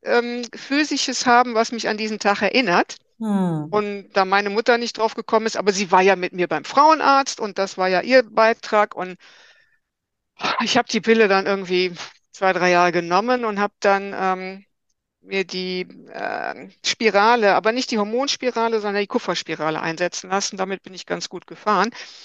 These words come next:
Speaker 1: Wobei ich jetzt auch vor kurzem erst rausgefunden habe, dass auch die Kupferspirale ja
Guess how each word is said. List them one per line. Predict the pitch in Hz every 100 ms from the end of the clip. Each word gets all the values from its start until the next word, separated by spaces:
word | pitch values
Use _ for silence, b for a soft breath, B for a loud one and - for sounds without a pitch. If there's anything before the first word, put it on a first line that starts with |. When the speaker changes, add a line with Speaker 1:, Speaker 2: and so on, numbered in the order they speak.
| B B B B B _
Speaker 1:
Wobei | 196 208 160 185 190 220 254 254 - -
ich | 233 -
jetzt | 220 -
auch | 220 208
vor | - -
kurzem | 320 523 - 196
erst | 175 175 -
rausgefunden | 175 190 - 196 190 196 190 180
habe, | 185 226 233
dass | 214 -
auch | 202
die | - 220
Kupferspirale | 320 - 240 - 208 190 196 208
ja | 202